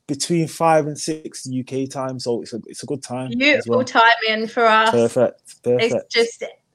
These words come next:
Speaker 2: the stars are aligning for it to be the perfect night. I'm so excited.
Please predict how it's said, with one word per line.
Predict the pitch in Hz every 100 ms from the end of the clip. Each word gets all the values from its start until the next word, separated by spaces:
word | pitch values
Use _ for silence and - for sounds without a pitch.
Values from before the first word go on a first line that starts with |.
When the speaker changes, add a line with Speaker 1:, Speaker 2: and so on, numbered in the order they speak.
| _ _ _
Speaker 2:
the | 226
stars | 233 - 269 269 254
are | 240
aligning | 233 233 226 214 208
for | 214
it | 208
to | -
be | 226 220
the |
perfect | 214 - 220 220 220 220
night. | 214 202 196
I'm | 202 214
so | 214 - - 240
excited. | 226 - - 208 208 208 208 196 196